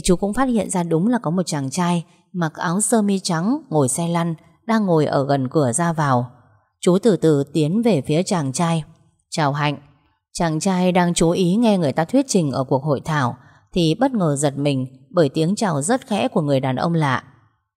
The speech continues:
"Có phải anh Cường không ạ?" Hạnh khẽ thốt lên rồi cười rạng rỡ. "Đúng rồi, là tôi đây." Chú Cường cũng nở một nụ cười thân thiện, chìa tay ra, bắt tay với Hạnh rồi ngồi xuống bên cạnh anh. "Người đang thuyết trình trên kia chính là Xuân,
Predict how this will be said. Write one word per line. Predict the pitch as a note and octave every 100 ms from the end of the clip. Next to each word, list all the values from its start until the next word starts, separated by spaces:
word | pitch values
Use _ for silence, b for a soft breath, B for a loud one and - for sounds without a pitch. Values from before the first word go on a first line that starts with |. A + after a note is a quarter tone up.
| _
"Có | - G#3+
phải | F#3+ C3+
anh | D#3+ F3+
Cường | F3 D3+
không | C#3+ F#3
ạ?" | E3+ A#2+ C3+ - _ _ _ -
Hạnh | F3 D#3
khẽ | E3
thốt | G3+ C4
lên | A3 F3 E3
rồi | D3+
cười | B2+ C#3+ B2+
rạng | D3 B2+ D3+
rỡ. | D3+ A3+ C4+ - _ -
"Đúng | E3+ G#3+
rồi, | A3 C#3+ C3+ -
là | F3 E3+
tôi | G3 F#3+
đây." | G3 F#3 - _ _ _ _ -
Chú | F#3
Cường | F#3 G3+ D3+
cũng | F#3 A3+
nở | A#3
một | C#3+
nụ | C#3+ D3 -
cười | D3 C3+
thân | F3+ G3 F#3
thiện, | E3+ C3 - b b
chìa | - F3 D3+
tay | F#3 F#3
ra, | F3+ F#3 F3+ - _
bắt | A#3+ A#3+
tay | F#3
với | D#3+ F3
Hạnh | F#3+ C#3+ D#3+
rồi | D3
ngồi | C#3+ C3+
xuống | D#3+ D3
bên | G#3 G3
cạnh | D#3+ C3+
anh. | E3 E3+ D#3+ - _ _ _ _ _
"Người | E3 D3+
đang | E3 F3
thuyết | C4
trình | - D#3 C#3
trên | E3+ E3
kia | F3+ E3
chính | D#3+ G#3+
là | F#3
Xuân, | - F3